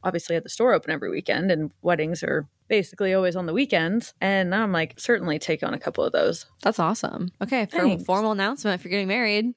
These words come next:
Speaker 2: how can they contact you?
Speaker 1: Email, probably.
Speaker 2: Perfect.
Speaker 1: Allison Wedig at gmail dot com.
Speaker 2: I love that. Where's the wedding at?
Speaker 1: Here. So yeah, we haven't, like, signed a contract or anything, but even just being asked, you know, like,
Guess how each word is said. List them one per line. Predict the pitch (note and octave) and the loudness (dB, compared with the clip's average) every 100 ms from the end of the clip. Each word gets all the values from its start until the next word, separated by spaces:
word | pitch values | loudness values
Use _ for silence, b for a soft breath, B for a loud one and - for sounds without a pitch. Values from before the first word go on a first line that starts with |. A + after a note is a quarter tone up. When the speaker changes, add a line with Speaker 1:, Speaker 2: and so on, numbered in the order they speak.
| - | -4
Speaker 2:
how | G#3 | -2
can | G#3+ | 2
they | G#3+ | 2
contact | G#3 A#3 A#3+ D3 - | 2 2 2 -2 -2
you? | - G3 - | -2 -2 0
Speaker 1:
Email, | C4 F#3 C#3+ C#3 | 2 2 0 -2
probably. | - D3 C#3+ C3+ D3 D3 D#3+ - | -2 -2 0 -2 0 2 0 -4
Speaker 2:
Perfect. | - E3+ G#3+ C#4+ | 0 2 2 0
Speaker 1:
Allison | C4 | 2
Wedig | A3+ C4 | 2 0
at | G3+ | -4
gmail | - F#3+ G#3+ | -2 -2 0
dot | A#3 D#4 | -2 -2
com. | - - E3 - _ | -2 -2 -4 -10 _
Speaker 2:
I | G3+ | -4
love | G3 C#4+ | -2 0
that. | F3+ D3+ - - | 2 2 -2 -2
Where's | F3 F#3 G3+ | 0 0 2
the | |
wedding | F3 D#3 F3 | 2 2 2
at? | C4+ - - | 0 -2 -4
Speaker 1:
Here. | F#3 E3+ F3 F#2+ - _ | -2 2 2 0 -8 _
So | A#3 | 2
yeah, | G3 | 2
we | G3+ | 2
haven't, | A3 | 0
like, | D#3+ - | -2 -2
signed | F3+ D#3 | -2 -2
a | |
contract | E3+ D#3 - D#3 | -2 0 0 -2
or | - | -4
anything, | D#3+ - D#3+ - | -6 -4 -6 -2
but | E3 D#3+ - _ | 0 0 -4 _
even | B3+ B3 C#4 | 0 2 2
just | D4+ | 0
being | A#3+ A3 F#3 | -2 0 0
asked, | E3 D#3 G#3+ - | -2 -2 -4 -8
you | A#3+ B3 | -2 0
know, | B3 C4+ | 2 2
like, | B3+ F3+ E3+ | 2 2 -2